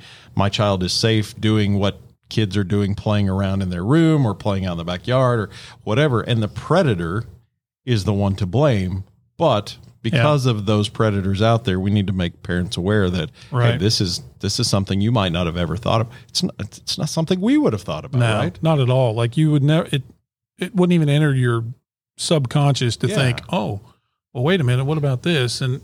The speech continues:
Speaker 2: and
Speaker 1: What if
Speaker 2: so
Speaker 1: some horrific predator and perverted offender were to come up and watch my kids in the window as they played and, and
Speaker 2: Right.
Speaker 1: gain some sexual desire from it?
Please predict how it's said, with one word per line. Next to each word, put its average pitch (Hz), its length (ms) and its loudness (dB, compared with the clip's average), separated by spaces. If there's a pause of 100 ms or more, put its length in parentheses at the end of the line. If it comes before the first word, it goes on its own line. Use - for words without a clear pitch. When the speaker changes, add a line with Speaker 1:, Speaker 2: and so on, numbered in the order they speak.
Speaker 2:
and 123 80 2
Speaker 1:
What 175 100 2
if 175 60 4
Speaker 2:
so 147 100 6
Speaker 1:
some 156 280 2 (520)
horrific 160 1040 0
predator 127 720 2
and 104 260 0 (320)
perverted 123 580 2
offender 104 640 2 (440)
were 120 200 2
to 117 100 2
come 123 280 2
up 120 160 0
and 110 220 2
watch 110 320 0
my 120 180 2
kids 120 340 -2
in 123 100 2
the 127 80 2
window 107 600 0
as 110 260 -2
they 107 140 0
played 110 480 -2
and, 92 320 -6
and 95 420 -6
Speaker 2:
Right. 120 280 2 (460)
Speaker 1:
gain 107 240 2
some 104 180 -4
sexual 98 360 -4
desire 92 360 -4
from 78 140 -12
it? - 60 -14